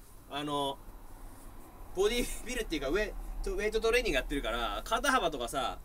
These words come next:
きょ-、あの、脅威っていうか、なんつうの、あれがあってさ、普通のTシャツだとこの通りですよ。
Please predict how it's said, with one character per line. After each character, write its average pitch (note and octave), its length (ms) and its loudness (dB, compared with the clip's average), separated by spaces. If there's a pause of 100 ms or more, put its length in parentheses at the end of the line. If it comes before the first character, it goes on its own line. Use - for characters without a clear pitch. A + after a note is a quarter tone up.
(440)
き - 80 0
ょ-、 G#3+ 240 4
あ D#3+ 80 2
の、 D3+ 160 -2 (500)
脅 G#3+ 220 2
威 D3+ 60 2
っ - 20 -4
て C3+ 100 -4
い A#2+ 40 0
う - 20 -2
か、 A#2 60 -2
な C3 100 -2
ん A#2+ 40 -6
つ A#2+ 80 -6
う - 20 -10
の、 G#2 120 -6
あ B2+ 40 0
れ C#3+ 80 0
が C#3+ 80 2
あ C#3+ 60 0
っ - 20 -20
て A2 100 -12
さ、 G#2+ 160 -6
普 - 120 -12
通 A#3+ 200 -6
の A#3+ 140 4
T A#3+ 100 -2
シ A#3+ 60 4
ャ - 20 6
ツ A3 60 4
だ E3 120 -2
と - 60 -8
こ G3 100 2
の G3+ 120 0
通 G3 160 2
り B2 60 2
で G#2 60 -4
す - 80 -10
よ。 - 100 -10